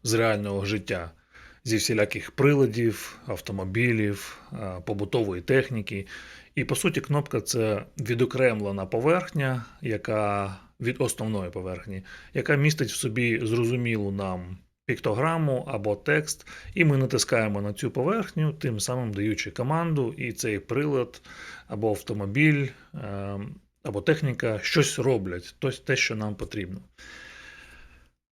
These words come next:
Кнопки — це самий поширений контрол в екранних інтерфейсах, і майже все, що на екрані натискається, майже все — це кнопка.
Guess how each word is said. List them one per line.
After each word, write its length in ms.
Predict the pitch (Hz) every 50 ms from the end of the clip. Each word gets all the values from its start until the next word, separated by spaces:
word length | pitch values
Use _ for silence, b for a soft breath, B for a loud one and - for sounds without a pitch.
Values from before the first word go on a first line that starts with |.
| _
Кнопки — 760 | - 151 147 165 175 175 175 - - - 165 143 135 135 123 107 - -
це 180 | - - 143 -
самий 360 | - - 151 147 151 165 165
поширений 600 | 156 175 151 - - 160 139 135 135 123 120 113
контрол 640 | - - 117 113 - - 117 113 120 127 139 151 156 156 - - -
в 200 | 135 113 - 160
екранних 440 | 147 - 127 120 113 113 104 - -
інтерфейсах, 840 | 104 98 110 98 - - 151 156 151 151 - 151 131 - - - - _ -
і 160 | 143 123 120
майже 420 | 120 120 131 135 143 147 139 151
все, 340 | 147 - - - 127 117 107
що 420 | - - - 131 113 107 101 - - - - -
на 200 | 127 117 117 113
екрані 380 | - - 127 120 113 107 107
натискається, 960 | 107 117 110 - 107 - - - 131 139 151 156 151 151 - 151 143 143 139 - - _ _ _ _ _ _ _ _ _ _ _ _ _ -
майже 300 | 175 131 123 113 107 107
все — 220 | - - - 143
це 340 | 139 - - 117 117 120 113 - -
кнопка. 500 | - 120 107 101 98 - - - -